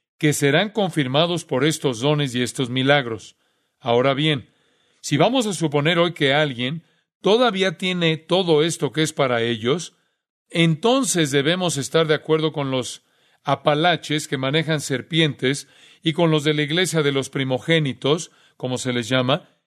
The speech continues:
que beben veneno y así sucesivamente. Muy a menudo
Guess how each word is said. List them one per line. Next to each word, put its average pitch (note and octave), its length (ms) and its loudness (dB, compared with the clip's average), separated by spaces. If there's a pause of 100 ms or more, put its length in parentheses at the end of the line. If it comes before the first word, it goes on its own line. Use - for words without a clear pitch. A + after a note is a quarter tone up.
(120)
que D#3 140 2
beben G3 260 0
veneno F3 320 0
y D3 100 0
así D3+ 220 -2
sucesivamente. D3+ 1040 -2 (440)
Muy D#3 140 2
a F3 60 4
menudo E3 500 0